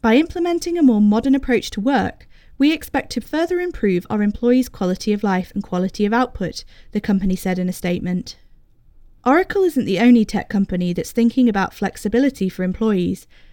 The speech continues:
after months of people working from home because of coronavirus lockdowns. Facebook and Twitter have both said they'll let some employees work from home permanently. But as Oracle suggests, offices may not yet be a thing of the past.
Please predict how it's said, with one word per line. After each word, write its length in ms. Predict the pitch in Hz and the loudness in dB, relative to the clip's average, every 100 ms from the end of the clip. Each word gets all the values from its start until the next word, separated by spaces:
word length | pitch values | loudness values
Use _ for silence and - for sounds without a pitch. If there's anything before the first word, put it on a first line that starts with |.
| - | -10
after 200 | 208 214 | -2 4
months 380 | 214 226 247 - | 6 4 2 -6
of 100 | 294 | -2
people 300 | 262 - 202 | 0 0 0
working 340 | 196 196 208 | -2 -2 -4
from 200 | 202 214 | -2 0
home 320 | 208 269 185 | 2 2 2
because 260 | 180 - 185 | -2 -4 -4
of 100 | 190 | -4
coronavirus 680 | - 233 214 180 175 180 - | 0 2 2 0 -4 -4 -8
lockdowns. 680 | 175 - 180 185 185 - - - - - - - - | -10 -6 -4 -4 -6 -10 -20 -20 -14 -14 -16 -20 -6
Facebook 400 | 330 339 - 359 | -2 0 -2 -4
and 120 | 349 | -2
Twitter 320 | - 202 180 | -2 -2 -2
have 180 | 185 190 | -2 0
both 220 | 247 294 | 2 2
said 260 | 294 180 175 | 0 -4 -2
they'll 140 | 185 | -2
let 200 | 185 185 | 0 -2
some 200 | - 226 | -2 0
employees 480 | 226 208 190 185 190 | 0 0 0 -2 -2
work 240 | 190 - - | -4 -4 -4
from 140 | 196 | -4
home 200 | 190 190 | -2 -2
permanently. 800 | - 262 226 175 - 202 202 - _ _ _ - - - | 0 2 2 0 -6 -8 -10 -14 _ _ _ -20 -10 -4
But 140 | 233 | 0
as 180 | 320 320 | 0 2
Oracle 380 | 262 240 - 202 | 2 2 0 -4
suggests, 720 | 202 311 220 - - - - - - | -2 0 0 -2 -12 -18 -20 -20 -14
offices 460 | 381 - 320 196 196 | -8 -4 0 0 2
may 180 | 226 262 | 4 6
not 160 | 254 | 4
yet 220 | 208 208 - | 2 -2 0
be 100 | 196 | -2
a 60 | |
thing 240 | 190 202 190 | -2 -2 -2
of 80 | |
the 80 | 185 | -4
past. 560 | - 220 185 - - | -2 -2 -2 -8 -20